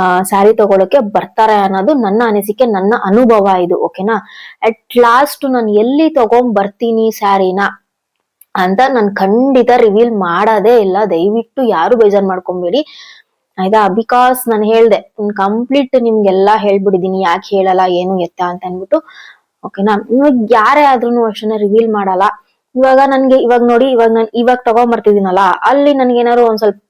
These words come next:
ಇಷ್ಟ ಆಗಿಲ್ಲ, ಇಲ್ಲ ನನ್ಗೇನಾದ್ರು ಸ್ವಲ್ಪ ಕ್ವಾಲಿಟಿ ಕಮ್ಮಿ ಮಾಡಿದ್ರು, ಪ್ರೈಸ್ ಜಾಸ್ತಿ ಮಾಡಿದ್ರು ನನ್ನ ಬಜೆಟ್ಗಿಂತ ಜಾಸ್ತಿ, ಅವಾಗ ನಾನು ಅಲ್ಲಿ ನಿಲ್ಲಿಸ್ಬಿಡ್ಬೋದು, ಇಲ್ಲ ನಾನ್ ಬೇರೆ ಕಡೆ ಹೋಗಿ ತಗೊಬರ್ಬೋದು, ಇಲ್ಲ ನಾನೇ ಡೈರೆಕ್ಟ್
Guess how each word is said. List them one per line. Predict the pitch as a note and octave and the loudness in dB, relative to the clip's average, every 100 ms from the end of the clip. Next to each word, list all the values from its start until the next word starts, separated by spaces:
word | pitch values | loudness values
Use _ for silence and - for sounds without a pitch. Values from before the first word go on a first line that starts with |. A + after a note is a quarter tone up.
| _ _ | _ _
ಇಷ್ಟ | A#3 - A#3+ | -10 -4 0
ಆಗಿಲ್ಲ, | A3 G3 G3+ G3 G3 | 0 2 2 2 2
ಇಲ್ಲ | G3 | 2
ನನ್ಗೇನಾದ್ರು | G#3+ G#3+ A3 A3+ A3 A3 | 0 0 0 0 2 0
ಸ್ವಲ್ಪ | A3 G#3+ G#3+ | 0 -2 -4
ಕ್ವಾಲಿಟಿ | G#3 G#3 G#3 G#3+ | 0 -2 0 -2
ಕಮ್ಮಿ | A3+ G3+ G#3+ | -2 -2 0
ಮಾಡಿದ್ರು, | G#3 F#3+ F#3 F#3+ | 0 0 0 -2
ಪ್ರೈಸ್ | - G3+ G3 | 0 0 2
ಜಾಸ್ತಿ | G#3 G3 - | -2 0 -2
ಮಾಡಿದ್ರು | G#3 G3 F#3 F#3+ | 0 0 -2 -2
ನನ್ನ | F#3 F#3 | -2 -4
ಬಜೆಟ್ಗಿಂತ | F3+ F3+ G3 - F#3 F#3+ | -2 -2 -2 -4 -4 -2
ಜಾಸ್ತಿ, | G3+ G#3+ | -2 -2
ಅವಾಗ | E4+ - - - D#4 | -4 -6 -6 -2 0
ನಾನು | D4+ D4 | 0 0
ಅಲ್ಲಿ | C#4+ | 0
ನಿಲ್ಲಿಸ್ಬಿಡ್ಬೋದು, | A#3+ B3 - G#3 G3 | 0 0 0 -2 0
ಇಲ್ಲ | A#3 D4 | 0 0
ನಾನ್ | D4 C#4+ | 0 0
ಬೇರೆ | B3 A#3+ | 2 0
ಕಡೆ | A#3 A#3 | 0 -2
ಹೋಗಿ | G#3+ G#3 - | -2 -4 -4
ತಗೊಬರ್ಬೋದು, | G3 G3 G3 C#4 | 0 0 2 0
ಇಲ್ಲ | D#4+ D4+ | 2 0
ನಾನೇ | C#4 B3+ | 0 -2
ಡೈರೆಕ್ಟ್ | B3 A3 G#3+ - A3 G#3 G3 F#3 F3+ | 0 0 0 -4 -2 0 0 0 -4